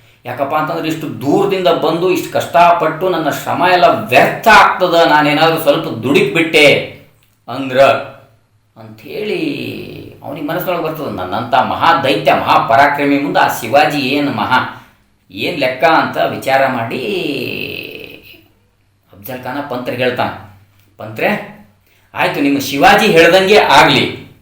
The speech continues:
ಲಗುನೆ ಹೋಗಿ ಒಂದು ಟೈಮ್ನ ಫಿಕ್ಸ್ ಮಾಡ್ರಿ, ಒಂದು ಡೇಟ್ನ ಫಿಕ್ಸ್ ಮಾಡ್ರಿ. ನಾನೊಂದು ಹತ್ತು ಜನ ನನ್ನ ಸರ್ದಾರ್ನ ಕರ್ಕೊಂಬರ್ತೀನಿ, ಅವನು ಒಂದು ಹತ್ತು ಜನ ಸರ್ದಾರ್ನ ಕರ್ಕೊಂಬರ್ಲಿ, ಅದೇನದ ಸಂಧಿ ಮುಗಿಸ್ಬಿಡೋಣ." ಯಾಕಂದ್ರೆ ಇವನಿಗೆ ವಿಚಾರ ರೀ, ಹೆಂಗಾದ್ರೆ ಒಟ್ಟಿನಲ್ಲಿ ಆ ಶಿವಾಜಿ ಮಹಾರಾಜರ ಸಮೀಪ ಬರ್ಬೇಕು ಇವನಿಗೆ.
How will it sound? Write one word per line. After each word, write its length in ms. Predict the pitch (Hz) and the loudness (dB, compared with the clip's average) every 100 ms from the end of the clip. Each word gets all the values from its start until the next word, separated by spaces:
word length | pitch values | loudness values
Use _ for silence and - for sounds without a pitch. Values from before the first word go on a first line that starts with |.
| _ _ _ _ _ _ _ _ _ _ _ _ _ _ _ _ | _ _ _ _ _ _ _ _ _ _ _ _ _ _ _ _
ಲಗುನೆ 380 | 107 123 185 160 | -12 -8 -6 -6
ಹೋಗಿ 680 | - 127 175 - 262 269 - - | -4 0 2 4 2 0 -8 -4
ಒಂದು 360 | 165 160 - - | 2 2 2 2
ಟೈಮ್ನ 360 | - 247 247 220 | 2 4 4 2
ಫಿಕ್ಸ್ 220 | - - 175 | 2 -6 -2
ಮಾಡ್ರಿ, 280 | 156 139 | 0 0
ಒಂದು 260 | 139 139 127 | 0 2 2
ಡೇಟ್ನ 320 | 190 220 214 180 | 4 2 2 -2
ಫಿಕ್ಸ್ 240 | 170 156 190 | -2 -4 0
ಮಾಡ್ರಿ. 680 | 175 135 110 90 - - _ _ _ _ _ _ _ _ | 2 4 0 -6 -10 -20 _ _ _ _ _ _ _ _
ನಾನೊಂದು 280 | 98 117 123 | -14 -12 -10
ಹತ್ತು 200 | 143 143 | -12 -10
ಜನ 140 | 147 202 | -6 -6
ನನ್ನ 360 | 202 180 165 | -4 -4 -2
ಸರ್ದಾರ್ನ 480 | 143 127 139 170 160 | -2 -2 2 2 2
ಕರ್ಕೊಂಬರ್ತೀನಿ, 760 | 139 143 143 - 220 302 - - - - | -6 -4 -2 -2 -4 -6 -6 -14 -20 -6
ಅವನು 260 | 175 254 | -4 0
ಒಂದು 140 | 262 165 | 0 2
ಹತ್ತು 160 | 165 | 0
ಜನ 140 | 165 175 | 0 -2
ಸರ್ದಾರ್ನ 360 | 151 139 156 | -2 -2 -4
ಕರ್ಕೊಂಬರ್ಲಿ, 680 | 156 139 156 143 135 139 139 | -6 -6 -6 2 2 4 0
ಅದೇನದ 800 | - 117 131 160 - 117 131 - | 0 -4 -2 -2 0 2 2 0
ಸಂಧಿ 260 | 143 127 185 | -4 -6 -6
ಮುಗಿಸ್ಬಿಡೋಣ." 580 | - 156 - 143 120 104 | -6 -6 -8 -6 -6 -8
ಯಾಕಂದ್ರೆ 1600 | - - _ _ _ _ _ _ _ _ _ - _ _ 143 202 | -10 -20 _ _ _ _ _ _ _ _ _ -20 _ _ -18 -14
ಇವನಿಗೆ 260 | 175 196 170 | -14 -14 -12
ವಿಚಾರ 320 | 156 185 185 | -4 -2 -2
ರೀ, 80 | 131 | -4
ಹೆಂಗಾದ್ರೆ 440 | 143 165 175 156 | -6 -2 0 0
ಒಟ್ಟಿನಲ್ಲಿ 320 | 143 208 208 | -2 -2 0
ಆ 80 | 143 | 0
ಶಿವಾಜಿ 560 | 135 - 127 170 185 208 | 0 -6 0 2 2 0
ಮಹಾರಾಜರ 340 | 190 190 202 | 0 0 0
ಸಮೀಪ 340 | - 156 208 | -4 -4 -4
ಬರ್ಬೇಕು 300 | 202 196 202 196 | -4 -4 -4 -6
ಇವನಿಗೆ. 440 | 190 143 - - | -8 -10 -12 -20